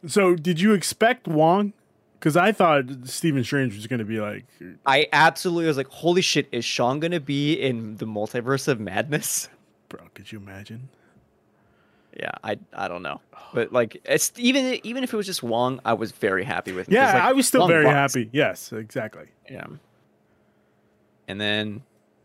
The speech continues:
Speaker 2: it ends there, right? If
Speaker 1: Mm-hmm.
Speaker 2: I'm not mistaken, that's where the credits roll. We get that cool,
Speaker 1: Yep.
Speaker 2: uh, Anderson .Paak song, uh, in the, in the, the, the cr-, initial credits. And then we get to the post-credit scene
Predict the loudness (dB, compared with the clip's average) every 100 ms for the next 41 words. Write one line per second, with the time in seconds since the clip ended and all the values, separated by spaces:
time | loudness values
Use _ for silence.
0 | _ _ _ _ _ -4 2 2 2 4
1 | 4 4 0 _ _ _ -6 2 2 2
2 | 0 2 2 0 0 0 0 -2 -2 -6
3 | -4 -4 -4 0 2 2 0 0 -4 -2
4 | -4 -2 -2 -4 -12 -16 -16 _ -4 -2
5 | 0 -2 -4 -6 0 0 2 0 0 0
6 | -2 -4 -10 -6 -2 -2 -4 -6 -6 -6
7 | -6 -8 -10 -16 -10 -8 -8 -6 -8 -8
8 | _ _ -6 -6 -12 -8 -2 0 2 2
9 | 2 2 4 2 -4 -12 _ _ _ _
10 | -6 -2 0 0 0 -2 -4 -10 -4 -2
11 | -2 -6 -4 -2 -2 -6 -6 -6 -8